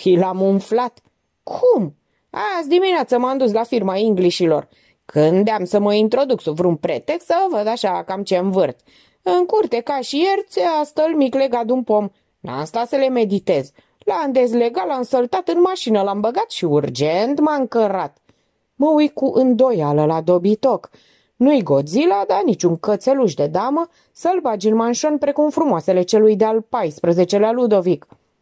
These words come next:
E un puternic din familia buldogilor. Și ăsta n-a reacționat?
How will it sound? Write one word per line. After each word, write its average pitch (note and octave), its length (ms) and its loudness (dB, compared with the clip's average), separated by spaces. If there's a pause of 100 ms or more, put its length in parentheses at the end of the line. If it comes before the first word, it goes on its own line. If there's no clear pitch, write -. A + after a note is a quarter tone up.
(600)
E D#3+ 160 0
un D#3 220 0
puternic D#3 600 -2
din D#3 200 0
familia C#3 500 -2
buldogilor. D#3 760 0 (500)
Și - 220 -10
ăsta G4 280 -2
n-a E4+ 160 0
reacționat? C4 760 -2